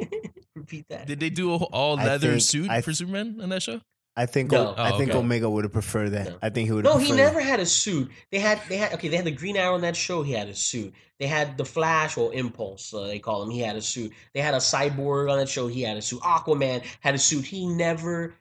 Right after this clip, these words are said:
Speaker 1: had a suit. It was the freaking red jacket with the blue jeans and the blue shirt.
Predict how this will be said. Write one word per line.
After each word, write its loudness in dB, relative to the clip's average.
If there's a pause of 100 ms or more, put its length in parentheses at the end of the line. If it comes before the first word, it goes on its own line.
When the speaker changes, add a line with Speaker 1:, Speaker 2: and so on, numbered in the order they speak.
(100)
Speaker 1:
had -4
a -2
suit. 2
It -6
was -2
the -6 (260)
freaking -4
red 0
jacket -2 (240)
with -4
the -6
blue -4
jeans -2
and 2
the 2
blue 0
shirt. 0